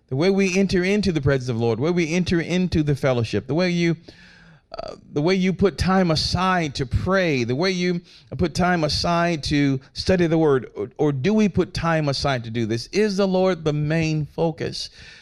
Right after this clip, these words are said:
We say, and we say, "Lord, I can't live this life without you."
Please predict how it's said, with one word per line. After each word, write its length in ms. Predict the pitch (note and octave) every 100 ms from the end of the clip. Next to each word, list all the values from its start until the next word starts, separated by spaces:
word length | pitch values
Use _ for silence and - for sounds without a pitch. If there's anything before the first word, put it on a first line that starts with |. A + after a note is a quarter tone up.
| - -
We 200 | D#3 F3
say, 520 | - A3 G3 D3+ D3
and 280 | D3 D3+ D3+ _ _ _
we 140 | C3+ D#3
say, 240 | G3 F3+
"Lord, 260 | D#3+ G3+ G#3
I 220 | E3 F3+
can't 300 | - F#3+ E3+
live 280 | F3 A3 F#3
this 220 | G#3+ -
life 260 | G3+ G3+ F#3+
without 560 | G3+ G3+ G3+ G3 -
you." 240 | C3 F2+